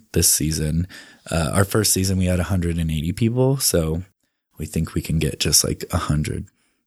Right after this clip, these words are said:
twenty more. And then we're going to have, uh, kickball again in the summer, most likely, sand volleyball again,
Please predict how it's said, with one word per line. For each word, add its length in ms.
twenty 260
more. 300
And 220
then 480
we're 120
going 300
to 60
have, 600
uh, 100
kickball 440
again 200
in 100
the 80
summer, 380
most 280
likely, 500
sand 320
volleyball 680
again, 760